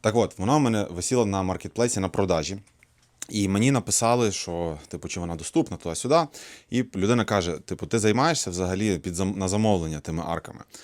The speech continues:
Я кажу: "Займаюсь". За останній час мені приходило дуже багато таких повідомлень, тобто, чи ти займаєшся арками, чи ти робиш на замовлення, і переважно, не знаю, десь з десять повідомлень в мене таких було,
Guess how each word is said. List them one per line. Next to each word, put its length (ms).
Я 160
кажу: 260
"Займаюсь". 540
За 120
останній 320
час 200
мені 200
приходило 460
дуже 220
багато 280
таких 220
повідомлень, 680
тобто, 240
чи 100
ти 120
займаєшся 420
арками, 420
чи 100
ти 60
робиш 260
на 80
замовлення, 680
і 120
переважно, 600
не 140
знаю, 200
десь 340
з 140
десять 400
повідомлень 380
в 40
мене 160
таких 200
було, 300